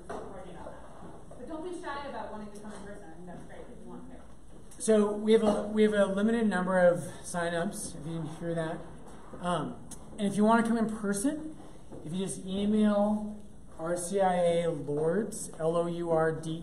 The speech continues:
Speaker 2: E S, at gmail dot com, we'll do our best to get you in here in person. That way we know you're coming. It's a good thing.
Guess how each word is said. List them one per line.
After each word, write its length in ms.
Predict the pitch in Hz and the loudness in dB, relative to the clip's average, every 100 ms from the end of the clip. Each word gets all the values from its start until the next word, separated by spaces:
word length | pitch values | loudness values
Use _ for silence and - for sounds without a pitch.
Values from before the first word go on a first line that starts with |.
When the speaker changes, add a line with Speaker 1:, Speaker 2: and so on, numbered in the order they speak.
| 165 | -8
Speaker 2:
E 220 | 165 202 | -8 -6
S, 520 | 151 147 165 - - - - - - - - - - - - | -6 -6 -6 -8 -12 -14 -14 -14 -16 -16 -16 -16 -16 -16 -6
at 280 | 160 156 - | -2 -2 -4
gmail 600 | 156 170 175 170 165 156 | -6 -4 -2 2 2 2
dot 260 | 151 156 | 0 -2
com, 500 | - - 156 226 247 - - - - - - - - - - - - | -8 -8 -6 -4 -6 -8 -12 -14 -14 -14 -14 -16 -14 -14 -14 -14 -10
we'll 220 | 165 170 170 | -2 0 2
do 80 | |
our 140 | 175 170 | 4 4
best 240 | 170 165 | 4 2
to 120 | 156 | -4
get 120 | 156 156 | -6 -6
you 120 | 151 | -4
in 300 | 147 147 143 | -4 -4 -6
here 220 | 143 143 | -6 -6
in 100 | 135 | -6
person. 400 | - 127 120 120 | -10 -12 -12 -12
That 160 | 131 131 | -10 -10
way 80 | |
we 160 | 135 139 | -8 -6
know 120 | 147 | -4
you're 180 | 156 151 | -2 -2
coming. 500 | - - 196 190 180 | -4 -2 0 2 2
It's 160 | 160 156 | 0 -4
a 40 | |
good 200 | 147 - | -6 -8
thing. 240 | 117 113 | -10 -12